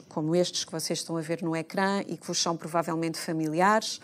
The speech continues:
ah, as filósofas belgas, ah, Isabelle Stengers, Vinciane Desprez ou a antropóloga americana Anna Tsing, penso que sejam trabalhos que a Liliana tenha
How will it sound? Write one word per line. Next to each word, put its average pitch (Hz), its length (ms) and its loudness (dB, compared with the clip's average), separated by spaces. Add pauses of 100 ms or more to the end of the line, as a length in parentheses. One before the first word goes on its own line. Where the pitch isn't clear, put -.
(480)
ah, 160 480 4
as 160 100 2
filósofas 170 640 2
belgas, 165 720 2
ah, 165 160 -2
Isabelle 170 420 2
Stengers, 165 720 0
Vinciane 165 480 0
Desprez 170 560 0 (280)
ou 180 220 4
a 170 60 4
antropóloga 165 580 0
americana 165 560 0 (120)
Anna 156 140 0
Tsing, 196 460 2
penso 165 260 -4
que - 60 -8
sejam 160 380 0
trabalhos 165 460 0
que - 140 -4
a 160 40 0
Liliana 165 500 0
tenha 160 380 -6